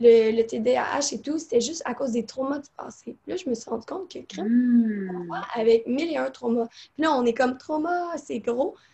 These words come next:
Speaker 1: Non, non.
Speaker 2: C'est donc bien intéressant.
Speaker 1: Oui, c'est vraiment intéressant.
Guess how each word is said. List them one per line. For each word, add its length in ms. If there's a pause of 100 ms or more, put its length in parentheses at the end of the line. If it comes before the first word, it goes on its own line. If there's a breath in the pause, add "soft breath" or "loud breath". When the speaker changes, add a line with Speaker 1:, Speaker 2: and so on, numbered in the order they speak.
(140 soft breath)
Speaker 1:
Non, 180
non. 160
Speaker 2:
C'est 100
donc 180
bien 100
intéressant. 500 (480)
Speaker 1:
Oui, 180
c'est 180
vraiment 200
intéressant. 540